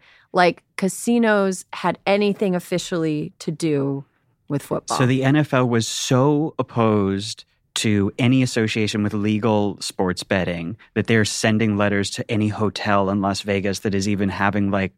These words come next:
Speaker 2: some people over to watch the game. That's crazy.
Speaker 1: Yeah, that's why you see things like The Big Game. Come over for The Big Game.
Speaker 2: Oh.
Speaker 1: Uh, because Super
Speaker 2: To, like,
Speaker 1: Bowl.
Speaker 2: get around. So, okay, but, but why? Like, why was football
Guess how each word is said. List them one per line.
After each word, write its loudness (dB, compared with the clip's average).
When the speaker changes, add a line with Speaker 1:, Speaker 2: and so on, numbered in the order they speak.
Speaker 2:
some 0
people -2
over 0
to -6
watch -2
the -10
game. -8
That's -6
crazy. -8
Speaker 1:
Yeah, 6
that's 4
why 4
you 0
see -2
things 0
like 0
The 0
Big -2
Game. 0
Come 0
over 2
for -6
The -2
Big -4
Game. 2
Speaker 2:
Oh. 2
Speaker 1:
Uh, 2
because 0
Super -4
Speaker 2:
To, 2
like, 4
Speaker 1:
Bowl. -2
Speaker 2:
get 0
around. 0
So, 2
okay, 0
but, 0
but 2
why? -2
Like, 0
why 4
was 0
football 2